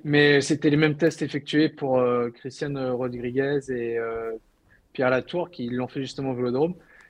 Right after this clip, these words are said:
Et oui, à chaque fois, c'est, euh, des positions vraiment tenues, euh, bien tenues. Ça fait gagner quand même, euh, une vingtaine de watts. Donc, euh, oui, c'est pas rien justement à gagner sur des positions, à,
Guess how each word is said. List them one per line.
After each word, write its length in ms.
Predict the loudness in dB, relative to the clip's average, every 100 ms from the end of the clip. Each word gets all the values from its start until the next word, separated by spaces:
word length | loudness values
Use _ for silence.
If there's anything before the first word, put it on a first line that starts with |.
| -4
Et 80 | 2
oui, 240 | 6 6
à 140 | 4
chaque 200 | -2 -8
fois, 160 | -4 -4
c'est, 300 | -4 -2 -2
euh, 520 | -2 -4 -6 -8 -8
des 140 | -6 -6
positions 440 | -6 -6 -4 -2
vraiment 320 | 0 0 -2
tenues, 460 | -2 -2 0 2 2
euh, 460 | 2 0 -4 -8 -10 _ _ _ _ _ _ _ 0
bien 200 | 4 4
tenues. 320 | 2 4 2
Ça 160 | 2 -2
fait 140 | -2
gagner 320 | 0 0 0
quand 80 | 2
même, 160 | 0 2
euh, 260 | 2 0
une 120 | 0 -4
vingtaine 260 | -4 -2
de 80 | 2
watts. 200 | 2 2
Donc, 240 | 0 -4
euh, 40 | -4
oui, 200 | -2 -4
c'est 280 | -4 -6 -6
pas 300 | -2 0 0
rien 320 | -2 -2 -2
justement 500 | -4 -6 -4 -2 0
à 100 | -2
gagner 240 | -4 -6
sur 160 | -8 -10
des 100 | -10
positions, 560 | -8 -8 -6 -4 -2 0
à, 340 | 0 -2 -8